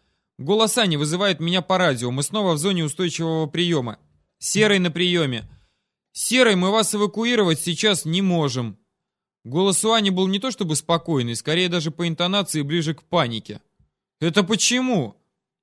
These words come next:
Дверь затряслась сильнее, теперь по ней колотило уже множество рук.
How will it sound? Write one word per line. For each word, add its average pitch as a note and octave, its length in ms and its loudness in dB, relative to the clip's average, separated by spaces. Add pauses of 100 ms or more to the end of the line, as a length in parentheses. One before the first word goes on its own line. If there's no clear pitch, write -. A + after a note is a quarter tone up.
(320)
Дверь D3+ 320 -2
затряслась F3+ 540 -2
сильнее, F3 480 0
теперь D#3+ 300 -4
по E3+ 120 -4
ней F#3+ 220 -2
колотило D#3 500 -2
уже C#3 200 -2
множество D#3 560 -4
рук. C3+ 280 -4